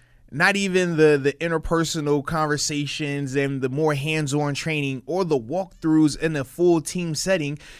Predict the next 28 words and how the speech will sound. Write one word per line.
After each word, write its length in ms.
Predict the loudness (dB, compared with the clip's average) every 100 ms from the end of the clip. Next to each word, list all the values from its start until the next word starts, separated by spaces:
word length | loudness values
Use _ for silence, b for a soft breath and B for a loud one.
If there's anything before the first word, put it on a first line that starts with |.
| B
and 160 | -2
then 140 | 0 2
running 300 | 2 2 0
through 200 | 0 0
these 180 | 0 -2
plays 280 | 0 0 2
in 100 | 0
a 80 | -2
team 440 | -4 -4 -2 -2
setting 380 | 0 2 2 0
under 200 | 2 2
full 300 | 2 -2 -2
speed 440 | -4 -4 0 2
and 160 | 0 -2 B B B 0
the 140 | 2
different 380 | 4 4 4 0
conditions 640 | -2 0 0 0 -2 0
that 220 | 2 2 2
are 120 | 2
associated 440 | 2 2 0 0 0
with 140 | 0
football. 500 | 0 0 2 0 0 -12 _ _ _ _ _ -20 _ -8
When 200 | -2 2
you're 140 | 2
focusing 500 | 0 -2 0 0 0
on 80 | 0
all 340 | -2 0 0 0
that, 340 | 2 2